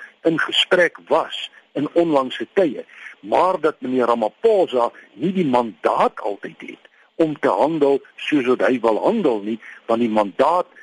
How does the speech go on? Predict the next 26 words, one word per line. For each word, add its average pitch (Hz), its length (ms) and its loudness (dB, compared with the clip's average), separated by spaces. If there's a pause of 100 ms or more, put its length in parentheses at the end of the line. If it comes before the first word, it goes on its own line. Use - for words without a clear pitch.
lê 120 220 0
by 107 160 -2
meneer 98 300 -4
Zuma 160 500 2 (220)
en 104 100 -16
dit 107 140 -8
lê 127 260 2
by 120 80 -4
die 110 120 -4
nasionale 117 500 0
uitvoerende 127 540 -2
komitee 110 540 -2
van 107 140 -6
die 117 140 -6
A 185 180 2
N 117 160 -4
C 120 400 -4 (320)
wat - 160 0
besluitneming 135 840 -2
hier 120 140 -2
problematies 110 800 -2
maak. 95 240 -2 (340)
En 135 120 -2
in 113 140 -2
die - 100 -6
tussentyd 143 600 0